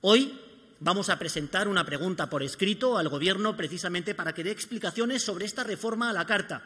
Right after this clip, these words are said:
inaceptable desde el punto de vista de la reforma del Código Penal. Queremos saber si esta reforma es una contrapartida que le ha pedido Esquerra Republicana de Cataluña por votar en favor de los presupuestos generales del Estado,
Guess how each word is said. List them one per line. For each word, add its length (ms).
inaceptable 800
desde 220
el 60
punto 260
de 120
vista 360
de 500
la 160
reforma 420
del 200
Código 300
Penal. 300
Queremos 320
saber 400
si 160
esta 180
reforma 420
es 100
una 200
contrapartida 760
que 120
le 60
ha 80
pedido 300
Esquerra 380
Republicana 640
de 120
Cataluña 600
por 140
votar 300
en 120
favor 280
de 80
los 120
presupuestos 560
generales 440
del 140
Estado, 400